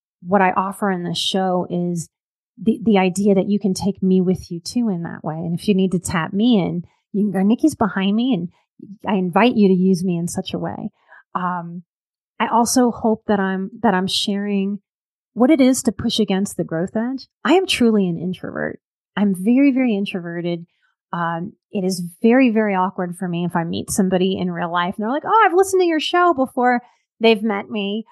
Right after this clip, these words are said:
So it's, it's pushing at my growth edge. And I think that's important for highly sensitive people to see modeled, that sensitivity is not an excuse to be fragile. You're not fragile. Um, I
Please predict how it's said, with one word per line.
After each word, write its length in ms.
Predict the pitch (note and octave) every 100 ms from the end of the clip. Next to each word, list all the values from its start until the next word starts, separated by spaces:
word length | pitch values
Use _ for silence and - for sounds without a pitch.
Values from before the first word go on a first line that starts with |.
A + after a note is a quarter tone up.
| _ _ -
So 160 | - C#4+
it's, 240 | - -
it's 200 | D#4+ -
pushing 440 | - - D#4 E4 C#4+
at 160 | C4
my 100 | A#3+
growth 380 | A3 A#3 C#4 -
edge. 240 | F#3+ E3+ G3
And 80 |
I 80 | F#3+
think 180 | A#3 A3+
that's 220 | A3+ -
important 440 | G#3+ - A3+ G#3+ -
for 120 | G3+
highly 260 | G#3+ G#3
sensitive 480 | G3+ G#3 G3+ G3+ G3
people 560 | - G3+ - F#3+ F#3+ _ _ _ -
to 120 | G3
see 640 | F3 - - G#3+ G#3+ A3+
modeled, 640 | G3 E3+ F3+ A#3 C4 D4 G4 _ _ _ -
that 160 | G#3 -
sensitivity 840 | A#3 A#3 C4 - A#3+ A3+ A#3 G#3+
is 140 | G3 F#3
not 220 | G3 G#3
an 100 | G3+
excuse 760 | F3+ - - - G3 G3+ - -
to 100 | F3+
be 140 | F#3
fragile. 640 | - E3+ E3+ F3 G#3+ A#3 _ _ _ _
You're 120 | G3 G3
not 220 | F3+ -
fragile. 540 | E3+ E3+ F#3+ G#3 A3 _ _ _ _ _ _ _ _ -
Um, 400 | F3 E3+ E3+ -
I 440 | F3+ F3+ F#3+ F#3